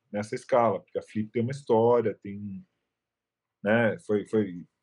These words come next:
Paraty também é um lugar muito específico, mas a, eu tenho certeza que a gente vai movimentar muito além das nossas, dos nossos quintais.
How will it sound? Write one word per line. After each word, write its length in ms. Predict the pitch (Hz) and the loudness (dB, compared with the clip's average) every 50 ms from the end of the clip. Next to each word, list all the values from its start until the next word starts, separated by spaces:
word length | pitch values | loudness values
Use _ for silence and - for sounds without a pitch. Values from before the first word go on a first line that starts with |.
| _ _ | _ _
Paraty 340 | - 104 101 - - - 113 | 0 0 0 0 -2 -4 -4
também 200 | 120 117 117 117 | 0 0 2 2
é 20 | |
um 40 | 117 | 2
lugar 220 | 113 104 107 104 107 | 2 2 2 2 2
muito 140 | 107 107 | -2 -4
específico, 720 | - - - 147 139 - - 120 120 117 113 113 117 107 | -4 -6 -6 -6 -6 -2 0 0 0 0 0 -4 -4 -2
mas 320 | 110 113 113 113 113 - _ _ _ _ _ _ - | 0 0 0 -2 -4 -12 _ _ _ _ _ _ -18
a, 60 | - - _ _ _ _ - | -18 -18 _ _ _ _ -10
eu 140 | 98 101 | -10 -8
tenho 180 | 101 - 127 123 | -6 -4 -4 -2
certeza 480 | 113 175 175 175 - 147 135 131 139 143 | -2 -2 -4 0 2 2 2 2 2 -2
que 80 | 139 | -4
a 60 | 143 | -6
gente 240 | 135 139 139 - - | -6 -8 -10 -8 -4
vai 260 | 120 113 104 104 110 | 0 0 2 2 2
movimentar 840 | 113 120 120 110 113 120 123 131 - _ - 104 104 107 110 110 - _ _ _ _ _ _ _ _ _ _ _ | 0 -2 -4 -6 -8 -12 -16 -16 -8 _ -2 -2 0 -2 -2 -4 -8 _ _ _ _ _ _ _ _ _ _ _
muito 320 | - 113 120 139 139 165 | -2 0 0 2 2 2
além 240 | 151 120 110 110 117 | 2 4 2 2 2
das 200 | 120 123 123 123 | 2 0 0 0
nossas, 520 | 120 113 113 113 113 - 127 123 117 113 110 | 0 -2 -2 -4 -4 -6 -6 -6 -6 -8 -10
dos 200 | 101 101 107 113 | -10 -8 -4 -2
nossos 320 | 117 117 113 - - - | -2 -2 -2 -4 -10 -20
quintais. 960 | - - 131 120 113 - 95 90 90 87 - - - - - - - - _ | -16 -14 -12 -8 -4 -2 -2 -2 -4 -6 -12 -16 -20 -20 -20 -20 -20 -20 _